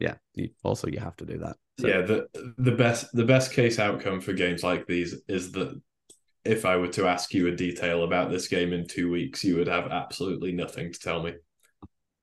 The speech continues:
Speaker 2: Like, where th-, this will now be <laughs> remembered as, like, it, and to say it was a twenty point game, it,
Speaker 1: Yeah,
Speaker 2: like,
Speaker 1: yeah.
Speaker 2: 'cause it was close at halftime, you'll be like, "Hey, do you remember when Getafe ran us close?" It's like, yeah, it d-, didn't really work out like that. But, um,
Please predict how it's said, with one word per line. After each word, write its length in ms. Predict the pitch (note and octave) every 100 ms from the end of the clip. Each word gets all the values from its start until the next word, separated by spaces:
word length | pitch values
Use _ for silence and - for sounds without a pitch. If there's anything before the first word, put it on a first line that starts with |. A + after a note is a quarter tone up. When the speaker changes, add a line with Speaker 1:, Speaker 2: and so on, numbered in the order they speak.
| _
Speaker 2:
Like, 140 | F2+ E2
where 200 | F2 E2+
th-, 140 | F2 - -
this 320 | A#2+ G2+ -
will 140 | F#2
now 200 | F2+ F#2
be 180 | F2+ C3
<laughs> 40 |
remembered 520 | G3+ D#3 C#3 C3 A#2+ G#2+
as, 160 | F2
like, 260 | F#2+ F2+ D#2 -
it, 240 | A#2+ -
and 200 | B2 B2
to 100 | A#2+
say 200 | A2+ B2
it 40 |
was 100 | G#2+
a 80 | G2
twenty 340 | F#2+ G2+ F#2 E2+
point 220 | F2+ E2+
game, 300 | F2+ F2+ F#2 _ _ _ _ _ -
it, 240 | G2 -
Speaker 1:
Yeah, 80 | G#2+
Speaker 2:
like, 220 | F2+ F#2 -
Speaker 1:
yeah. 80 | -
Speaker 2:
'cause 180 | B2 G#2
it 80 |
was 120 | G2 -
close 320 | A2+ G#2 -
at 60 |
halftime, 480 | G2 F#2+ - F#2 F2+
you'll 100 | F2
be 60 | F2+
like, 200 | F2+ E2
"Hey, 200 | G2 F#2
do 60 | F#2
you 80 |
remember 260 | F#2 F2+ F#2
when 180 | F#2+ F#2+
Getafe 540 | F#2+ F#2 F#2+ - F#2
ran 200 | F#2 F2
us 140 | F2 -
close?" 420 | - F2 F2+ -
It's 120 | -
like, 140 | D2 C#2
yeah, 240 | C#2 - - _ - -
it 180 | - F2+
d-, 160 | - - - - _
didn't 180 | G#3 D3
really 200 | G#2+ F#2+
work 260 | F2+ F2+ F2+
out 140 | F2 E2
like 20 |
that. 240 | F2 D#2+
But, 540 | G2+ G2 - - _ G#2
um, 560 | G#2 G#2 G2 G2+ G2